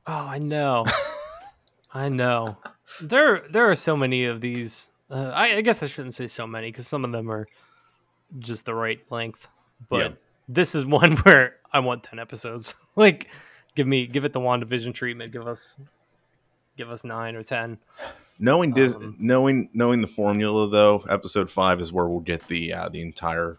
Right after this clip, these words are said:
Speaker 2: unloading of all the questions that we have about the,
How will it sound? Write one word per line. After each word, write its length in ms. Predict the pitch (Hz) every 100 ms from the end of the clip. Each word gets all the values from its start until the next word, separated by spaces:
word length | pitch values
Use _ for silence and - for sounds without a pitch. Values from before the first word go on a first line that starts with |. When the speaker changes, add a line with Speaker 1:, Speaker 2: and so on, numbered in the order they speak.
| _
Speaker 2:
unloading 680 | 82 87 82 80 82 82 78
of 380 | 82 80 80 - _ _ _ _ _ _ _
all 160 | - 87
the 60 | 78
questions 460 | - 82 - 85
that 80 | 85
we 120 | 80
have 240 | 80 78 80
about 320 | 78 80 -
the, 260 | 78 78